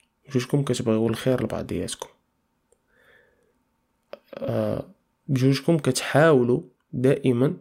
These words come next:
تنتقدوا بعضياتكم داك النقد البناء. يعني غادي نجي ونقول لك فلان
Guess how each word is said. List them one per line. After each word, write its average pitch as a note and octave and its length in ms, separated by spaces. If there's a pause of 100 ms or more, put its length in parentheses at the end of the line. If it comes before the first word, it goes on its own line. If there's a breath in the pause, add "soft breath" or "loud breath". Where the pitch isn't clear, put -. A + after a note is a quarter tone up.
(680 soft breath)
تنتقدوا C3 560
بعضياتكم A#2+ 640
داك A2+ 180
النقد C3 300
البناء. A#2+ 440
يعني G2 180
غادي A2 200
نجي A2+ 180
ونقول A#2+ 260
لك A2+ 100
فلان B2 420